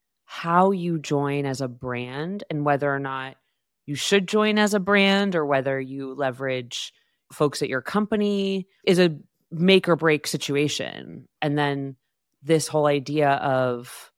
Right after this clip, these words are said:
influencers colloquially have been considered folks with big followings. And, you know, there's a specific way you work with them, but we're like, "No."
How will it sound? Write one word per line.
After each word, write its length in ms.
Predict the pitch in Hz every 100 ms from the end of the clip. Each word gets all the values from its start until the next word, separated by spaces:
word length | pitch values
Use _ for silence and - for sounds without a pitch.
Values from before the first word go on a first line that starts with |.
| -
influencers 1300 | 180 190 - 175 156 143 147 127 123 131 - - - _ _ _ -
colloquially 1000 | - 165 180 185 156 143 127 123 127 143 _ _ _ -
have 280 | 165 143
been 200 | 160 147
considered 840 | 143 151 135 147 135 131 131 127 - -
folks 380 | - 156 139 -
with 160 | 143 -
big 180 | 139 127
followings. 1080 | - 135 135 127 113 98 - - 127 - -
And, 800 | 147 135 127 123 120 120 120 120 - _ _ _ _ _ _
you 100 | 165
know, 80 | 156
there's 120 | 139
a 40 | 131
specific 500 | - 156 143 139 147
way 100 | 135
you 140 | 127
work 220 | 127 160
with 160 | 190 -
them, 240 | 123 113
but 100 | 113 139
we're 120 | 156
like, 220 | 147 143
"No." 680 | 135 160 233 135 127 131